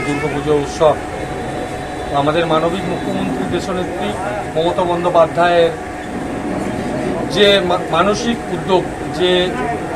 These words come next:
ধর্ম যে যার উৎসব সবার, তো আমরা এই দুর্গাপুজোয় অংশগ্রহণ করেছি এবং যারা পথচারী মানুষ তাদের জন্য আমরা এই সহায়তা কেন্দ্র খুলেছি। এই সহায়তা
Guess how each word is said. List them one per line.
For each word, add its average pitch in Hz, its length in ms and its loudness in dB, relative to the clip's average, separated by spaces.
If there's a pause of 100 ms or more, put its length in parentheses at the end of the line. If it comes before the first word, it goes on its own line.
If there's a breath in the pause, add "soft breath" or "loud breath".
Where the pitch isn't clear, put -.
(520)
ধর্ম 185 240 4 (140)
যে 196 60 2 (100)
যার 185 240 8
উৎসব 180 260 0 (120)
সবার, 170 300 6 (720)
তো - 60 0 (160)
আমরা 190 220 8 (180)
এই 208 100 6 (1040)
দুর্গাপুজোয় 208 680 6
অংশগ্রহণ 208 460 2 (100)
করেছি 175 280 2 (160)
এবং 180 180 4 (540)
যারা 185 160 6 (100)
পথচারী 185 400 4 (100)
মানুষ 180 240 2 (600)
তাদের 160 260 4
জন্য 180 140 0 (100)
আমরা 170 200 4
এই 175 120 2
সহায়তা 160 380 -2
কেন্দ্র 175 260 0
খুলেছি। 160 340 -6 (440)
এই 147 120 -4
সহায়তা 156 280 6